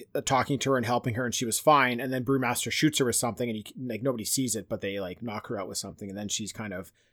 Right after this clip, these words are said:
comatose a bit. At this point, we learn what Brewmaster's plan is,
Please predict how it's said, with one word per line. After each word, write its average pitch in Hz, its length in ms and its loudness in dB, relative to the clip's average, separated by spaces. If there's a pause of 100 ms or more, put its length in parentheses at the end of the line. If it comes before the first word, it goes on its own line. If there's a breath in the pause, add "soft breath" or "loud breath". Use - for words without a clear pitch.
(100)
comatose 110 560 -4
a 92 60 -8
bit. 92 260 -4 (580 soft breath)
At 127 160 -2
this 185 160 4
point, - 280 4
we 139 80 4
learn 135 300 4
what 113 160 0
Brewmaster's 123 640 2
plan 156 480 -2
is, 82 360 -6